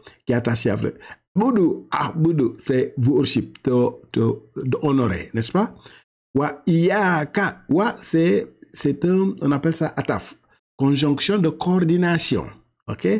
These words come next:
C'est et, ok ? Il, il joue trois rôles, des fois. Conjonction de coordination, ou bien Dieu l'utilise pour swear.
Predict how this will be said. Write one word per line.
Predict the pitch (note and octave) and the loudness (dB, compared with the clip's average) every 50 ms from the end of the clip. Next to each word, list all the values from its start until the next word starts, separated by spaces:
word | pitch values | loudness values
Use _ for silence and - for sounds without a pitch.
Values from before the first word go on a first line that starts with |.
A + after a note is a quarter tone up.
| - - - - - - _ _ - | -2 -6 -20 -20 -20 -20 _ _ -4
C'est | - C#3 - - | -4 -4 -4 -2
et, | - F3 - F3+ - - - - _ _ _ _ _ _ _ _ _ _ | -4 -4 -4 -6 -10 -16 -20 -20 _ _ _ _ _ _ _ _ _ _
ok ? | - - D3+ E3+ E3+ - - - - - _ - | -4 -2 -2 -2 -2 -6 -12 -18 -18 -14 _ -2
Il, | - D3 - - - - | -2 -2 -2 -2 0 0
il | F#3 D3+ | 2 2
joue | C#3+ D#3 A#3 A#3+ | 2 2 0 0
trois | B3 - G#3 G#3 G3 | 0 0 0 0 2
rôles, | F3 C#3 A2+ G2 F#2+ - - | 2 2 2 2 0 -2 -4
des | A#2+ A2+ B2 A#2 | -2 -2 -2 0
fois. | - A2+ F2+ - - - _ - - - _ _ _ - | 0 -2 -4 -6 -6 -14 _ -20 -20 -20 _ _ _ -2
Conjonction | B2+ B2 B2 C3 C3 B2+ C#3+ C3 | 0 2 2 2 2 2 2 2
de | C3+ C3+ | 0 0
coordination, | C3 C#3+ C#3+ D3 D3 D3+ E3 E3+ E3 - G3+ A3+ A#3+ A3+ - | 0 0 0 0 0 0 0 -2 0 0 -2 -2 -2 -2 -2
ou | A#2 A2+ | -2 0
bien | A2 B2+ C3 B2+ | 2 2 2 2
Dieu | B2 A#2 G#2+ G2+ G#2 C#3 E3+ F3+ | 2 0 0 0 2 2 2 2
l'utilise | D#3+ D3+ C#3 D3 D3+ D#3+ E3 D#3 - | 0 0 0 0 2 2 0 0 -2
pour | - - C#3+ D3 C#3+ - - - - - _ _ _ _ | -2 0 0 0 0 -2 -8 -16 -20 -20 _ _ _ _
swear. | - - - D3 C#3 C3+ A#2+ G2+ F2 F2 | -4 -2 0 2 2 2 2 0 -2 -4